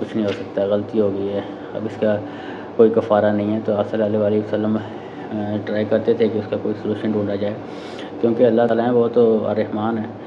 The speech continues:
بخشنے والے ہیں، فارگیور ہیں۔ تو گناہ ہو جاتے ہیں، انسان خطاؤں کا پتلا ہے۔ اچھا، they used to sleep only little in the night and pray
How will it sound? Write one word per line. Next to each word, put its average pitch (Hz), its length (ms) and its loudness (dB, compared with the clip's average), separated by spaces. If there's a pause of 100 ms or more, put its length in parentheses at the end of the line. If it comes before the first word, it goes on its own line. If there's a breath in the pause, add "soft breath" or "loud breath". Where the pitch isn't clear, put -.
(320 loud breath)
بخشنے 110 320 2
والے 101 240 4
ہیں، 110 200 2
فارگیور 107 420 2
ہیں۔ 113 120 -2 (580)
تو 104 320 0 (480)
گناہ 113 200 4
ہو 113 200 2
جاتے 120 260 2
ہیں، 113 60 0
انسان 110 320 -2
خطاؤں 107 300 -4
کا 107 60 -2
پتلا 110 300 -4
ہے۔ 107 60 -4 (1080 loud breath)
اچھا، 107 220 0
they 107 240 4
used 107 320 0
to 113 80 4
sleep 107 580 2
only 107 200 2
little 107 280 -2
in 110 80 0
the 107 140 2
night 104 300 -2
and 107 300 -4
pray 110 100 4